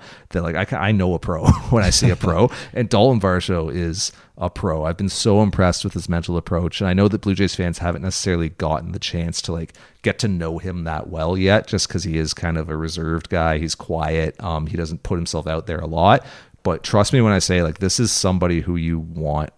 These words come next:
Speaker 1: on your team. This is somebody who you want in your clubhouse, who you want contributing around your organization. Like, this is a, a pro, and I have been so impressed with that.
Speaker 2: Yeah,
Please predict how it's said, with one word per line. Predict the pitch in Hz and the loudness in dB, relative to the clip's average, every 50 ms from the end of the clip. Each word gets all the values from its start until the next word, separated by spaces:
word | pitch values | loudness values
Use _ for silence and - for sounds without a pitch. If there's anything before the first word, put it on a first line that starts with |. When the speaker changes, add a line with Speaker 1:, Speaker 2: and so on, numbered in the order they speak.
| _ _ | _ _
Speaker 1:
on | 82 78 76 76 73 78 | -6 -4 -4 -4 -4 -6
your | 82 80 73 | -6 -6 -8
team. | 73 - - 95 85 85 - 139 165 160 - | -8 -6 -6 -2 0 0 2 2 0 0 -2
This | - 92 - | -6 -4 -4
is | 107 98 | -2 -2
somebody | - - 85 90 92 82 76 | -2 -2 -2 0 0 0 0
who | 73 82 | 0 -2
you | 80 82 80 | -2 -2 -4
want | 82 90 76 76 76 76 71 - _ | -4 -4 -4 -4 -4 -4 -6 -8 _
in | - 87 82 80 78 82 78 - - - _ _ | -8 -6 -4 -4 -4 -4 -6 -6 -10 -14 _ _
your | 90 95 85 85 80 78 - _ _ | -8 -6 -4 -4 -6 -8 -10 _ _
clubhouse, | - - 90 90 87 98 107 127 143 - - | -6 -2 0 2 4 4 4 4 2 -2 -2
who | - 92 | -2 -2
you | 80 80 82 - | 0 0 -2 -2
want | 87 76 73 78 80 78 - _ - | -2 -2 -2 -2 -2 -4 -6 _ -18
contributing | - - 82 82 - - 85 80 98 95 98 - - | -10 -10 -10 -8 -4 -6 -4 -2 0 0 0 -2 -2
around | - - 85 78 78 82 - | -2 -2 0 0 0 -2 -2
your | - 90 | -2 -2
organization. | 87 87 98 82 85 80 95 87 92 98 - 135 139 - - - - - - - _ | -2 -2 -2 -4 -4 -2 0 0 0 0 0 -2 -4 -4 -8 -12 -20 -20 -20 -18 _
Like, | - 80 80 | -8 -8 -6
this | 90 87 85 - - | -4 -4 -4 -2 -2
is | 90 82 73 - | -2 -4 -4 -6
a, | - 85 82 80 76 73 69 - _ _ _ _ _ - | -6 -4 -4 -2 -4 -4 -6 -8 _ _ _ _ _ -8
a | 87 82 80 | -6 -6 -6
pro, | - - - - 87 73 - 80 - - - - | -6 -8 -6 -6 -6 -6 -6 -8 -10 -12 -10 -6
and | - 87 85 | -4 0 0
I | 82 80 | 2 2
have | 80 78 | 2 0
been | - 71 73 | 0 -2 -2
so | 73 - - 85 78 | -2 0 0 0 0
impressed | 71 67 - 71 65 - - - | 0 0 -2 -2 -2 -4 -6 -8
with | - 55 - | -8 -8 -8
that. | - - - - _ _ _ _ _ _ _ _ | -10 -12 -12 -14 _ _ _ _ _ _ _ _
Speaker 2:
Yeah, | - 95 92 85 | 4 4 4 4